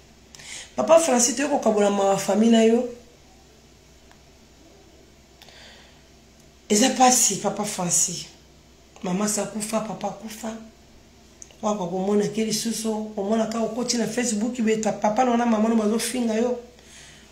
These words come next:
Bakoma na bango ba mort vivant. Papara Francis bakoma ba vampire. Balamuka na cimetière, bakoma orenie na Facebook. Ça fait mal.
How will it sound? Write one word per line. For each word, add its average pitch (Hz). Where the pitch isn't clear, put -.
Bakoma 226
na 214
bango 196
ba 196
mort 214
vivant. 175
Papara 214
Francis 196
bakoma 214
ba 190
vampire. 180
Balamuka 196
na 185
cimetière, 208
bakoma 208
orenie 190
na 180
Facebook. 165
Ça -
fait 202
mal. 160